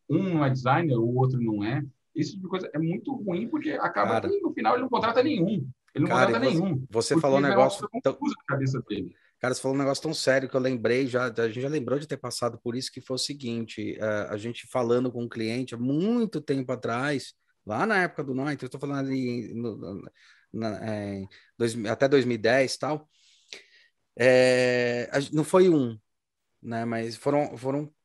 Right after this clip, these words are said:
Speaker 2: não foram vários, mas foram alguns, assim, que falaram, "Ah, cara, não tô afim de trabalhar com design, não." Falei, "Por quê?" "Ah, eu trabalhei e foi muito ruim o trabalho."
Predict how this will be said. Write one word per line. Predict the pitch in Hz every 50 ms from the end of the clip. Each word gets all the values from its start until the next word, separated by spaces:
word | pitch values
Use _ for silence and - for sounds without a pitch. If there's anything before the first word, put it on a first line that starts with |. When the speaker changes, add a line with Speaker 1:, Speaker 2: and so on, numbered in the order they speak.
| _ _ -
Speaker 2:
não | - 127 120
foram | - - 170 175
vários, | 143 123 131 131 143 151 165 151
mas | 160 165 151
foram | - - 151 156
alguns, | 170 180 165 151 139 139 131 117 110
assim, | 110 110 - - 117 117
que | 110 123
falaram, | 117 - 131 131 131 139
"Ah, | 143 156 143 131
cara, | - - 135 127 123 123 127
não | 131 139 151
tô | - 165
afim | 160 165 - - 165
de | 156 147
trabalhar | 160 165 160 160 160 160 156
com | - 165
design, | 156 151 165 160 160 165 180
não." | 190 190 170 123 110 110 - _ _ _ _ _ _ _ _ _ _
Falei, | - 131 -
"Por | - 220 214
quê?" | - - 147 120 113 110
"Ah, | 123 123
eu | 120
trabalhei | - 139 139 139 143 139 135 143 147 156
e |
foi | 151 - 170
muito | 151 156 156 156 180
ruim | 160 165 151 139 131
o | 127
trabalho." | - 123 120 - 92 90 90